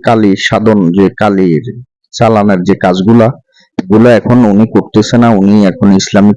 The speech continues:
লাইনে যে কাজগুলা করতেছে, এই কারণে, মানে, ওনার কালি সাধন লাগতেছে না। তো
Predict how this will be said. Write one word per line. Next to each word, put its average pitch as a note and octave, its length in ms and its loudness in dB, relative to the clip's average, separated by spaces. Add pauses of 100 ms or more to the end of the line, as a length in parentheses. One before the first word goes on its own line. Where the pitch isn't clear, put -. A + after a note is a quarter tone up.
লাইনে G2+ 220 2
যে G2 240 0
কাজগুলা F2+ 380 0
করতেছে, G2+ 480 -2
এই F#2+ 60 0
কারণে, F#2 380 0 (560)
মানে, G#2 180 2
ওনার A2 440 2
কালি A#2 260 0
সাধন G#2 380 0
লাগতেছে F#2+ 440 -2
না। D#2+ 140 2 (140)
তো G#2+ 100 2